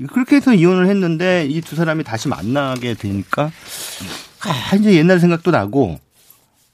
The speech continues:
어, 그렇게 <clears throat> 이제 서로 이제 뭔가 아웅-,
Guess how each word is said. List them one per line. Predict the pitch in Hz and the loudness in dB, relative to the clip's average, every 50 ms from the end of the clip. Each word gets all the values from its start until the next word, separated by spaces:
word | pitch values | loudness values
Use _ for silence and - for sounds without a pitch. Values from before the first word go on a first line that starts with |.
| _ _ _ | _ _ _
어, | 113 110 113 113 107 104 101 - | -6 -4 -4 -4 -4 -4 -6 -8
그렇게 | - 131 127 139 143 147 135 127 117 | -8 -8 -6 0 2 2 2 2 0
<clears throat> | 110 95 | -2 -2
이제 | 113 110 104 | -2 -2 -2
서로 | - 147 139 139 123 107 | -2 -2 0 0 0 0
이제 | 98 82 101 101 95 - - _ _ _ _ _ _ _ - | -2 -4 -6 -6 -6 -6 -10 _ _ _ _ _ _ _ -10
뭔가 | 117 113 117 123 120 113 101 - _ | -8 -6 -4 -2 -4 -4 -4 -6 _
아웅-, | - 110 120 143 147 147 | 0 2 2 4 2 2